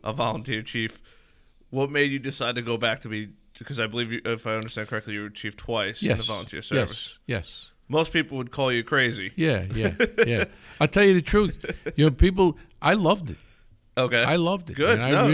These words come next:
Speaker 2: really,
Speaker 1: great.
Speaker 2: I really enjoyed it. You know, it's, it's hard. I tell people all the time, probably one of the hardest things I've ever done in my life was be the chief of a volunteer fire department.
Speaker 1: Mm-hmm.
Speaker 2: It's just a very, very difficult job.
Speaker 1: Yeah.
Speaker 2: Because you're,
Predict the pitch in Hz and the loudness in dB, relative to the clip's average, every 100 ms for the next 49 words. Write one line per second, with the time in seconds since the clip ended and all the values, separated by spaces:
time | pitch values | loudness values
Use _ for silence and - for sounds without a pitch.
0 | 170 175 - 139 143 165 180 170 147 143 | 4 4 4 4 4 2 2 0 0 0
1 | 175 123 - - 110 113 139 139 123 - | 0 0 -6 -8 -4 0 2 2 0 -6
2 | - 160 - 165 226 120 - _ _ _ | -4 -2 2 4 4 2 -4 _ _ _
3 | - - _ - 131 139 214 - 165 143 | -20 -20 _ 0 2 4 2 4 2 4
4 | 131 156 131 - 170 117 104 - - 135 | 4 4 4 2 0 0 -4 -4 2 2
5 | 151 160 160 151 135 135 127 117 - 131 | 2 -2 -2 0 -2 -2 -2 -4 -2 0
6 | 139 139 - 131 123 113 110 117 113 117 | 0 -2 -4 -4 -2 -2 -2 -4 -4 -4
7 | 113 113 113 131 123 - - 107 104 110 | -4 -4 -2 -2 -4 -8 -10 -8 -8 -6
8 | - 110 107 - 110 117 110 107 107 110 | -4 -4 -6 -6 -6 -6 -6 -6 -4 -4
9 | 107 110 110 117 110 - 92 98 101 127 | -4 -6 -6 -6 -6 -8 -10 -6 -6 -6
10 | - 131 127 107 101 104 113 117 110 107 | -4 -2 -2 -6 -8 -4 -2 -2 -4 -4
11 | 104 104 104 107 - - 95 - 87 90 | -2 -2 -4 -8 -10 -10 -10 -6 -6 -8
12 | - 113 113 98 - 113 - 117 110 104 | -12 -8 -8 -8 -8 -6 -2 0 2 0
13 | 113 110 107 | 0 0 0